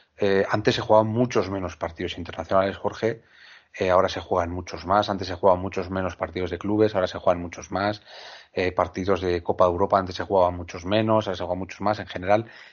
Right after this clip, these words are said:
el negocio está pudiendo, ¿no? Y entonces, si a mí me ofreces, por ejemplo, yo qué sé, que hay una Eurocopa de treinta y dos equipos, como es posible que el día de mañana haya, y que va a ser cada dos años, pues yo puedo entender que casi con todos los equipos que hay en la Federación de,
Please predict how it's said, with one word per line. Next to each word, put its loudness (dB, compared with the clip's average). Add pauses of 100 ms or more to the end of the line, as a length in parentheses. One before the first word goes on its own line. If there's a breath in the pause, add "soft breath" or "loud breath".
el -2
negocio 4
está 0
pudiendo, -4
¿no? -2
Y -4
entonces, -4 (440 loud breath)
si 0
a 8
mí 2
me 2
ofreces, 2
por -4
ejemplo, -4
yo 0
qué -2
sé, -8
que 2
hay 2
una 0
Eurocopa 2
de 2
treinta -2
y 2
dos 0
equipos, -6
como -4
es -10
posible 0
que 2
el 2
día 6
de 6
mañana 4
haya, -2 (760 loud breath)
y -2
que 2
va 4
a -2
ser 0
cada 4
dos 4
años, 0
pues -6
yo -4
puedo 0
entender 2
que -6
casi 2
con -10
todos 2
los 0
equipos -8
que 0
hay 2
en -6
la -8
Federación -10
de, 2